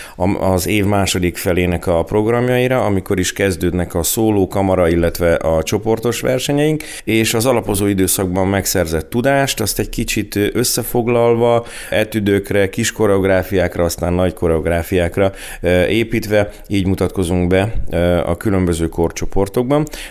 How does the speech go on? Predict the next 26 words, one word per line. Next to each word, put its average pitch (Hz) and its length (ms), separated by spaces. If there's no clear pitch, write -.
Valamint, 107 540
ö, 107 160
május 107 300
tizennyolcadikán, 95 1200
ö, - 40
a, 85 880
a 85 520
Váci 92 320
Mihály 87 300
Kulturális 92 400
Központban 90 680
tartjuk 90 400
az 85 140
idei 90 340
évzáró 87 720
gála 90 340
műsorunkat. 135 680
Most 123 180
ez 120 60
egy 113 80
kicsit - 240
előrébb 107 500
jött 107 140
a 104 100
tavalyhoz 98 420
képest, 110 480